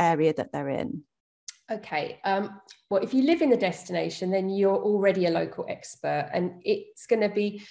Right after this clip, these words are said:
Speaker 2: it might seem, like, very daunting to, to know where to start in terms of content, but if you live in that destination and you know the destination, um,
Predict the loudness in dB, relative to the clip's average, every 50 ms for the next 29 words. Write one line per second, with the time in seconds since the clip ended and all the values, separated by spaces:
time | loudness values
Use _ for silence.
0 | -20 -20 _ _ _ _ _ _ _ _ _ _ _ _ 2 2 4 4 4 6
1 | 6 6 4 2 -2 -10 -6 -2 0 2 4 4 4 2 0 -2 -6 -12 -20 _
2 | _ _ _ _ _ _ 0 2 2 2 2 0 -4 -12 -14 -10 4 6 6 8
3 | 8 6 4 4 4 4 4 4 2 0 -2 -2 -2 -2 -2 2 4 4 6 6
4 | 6 4 4 4 4 2 -2 -6 -4 0 4 4 6 6 4 2 2 0 -6 -6
5 | -4 -2 0 0 0 0 -2 -2 -2 -2 0 -2 -2 -6 -6 -2 0 2 2 2
6 | 0 -2 -2 -2 -2 -2 -2 -2 0 0 -2 -2 -2 0 0 0 2 2 2 0
7 | 0 -2 -2 -6 -6 -6 -4 -2 0 0 0 -2 -4 -4 -4 -4 -2 -2 0 2
8 | 2 2 2 2 2 2 0 -2 -2 -4 -6 -4 -4 -2 -2 -2 -4 -6 -4 -4
9 | -4 -4 -6 -12 -18 -20 -20 -20 -20 -8 -2 2 4 6 6 4 2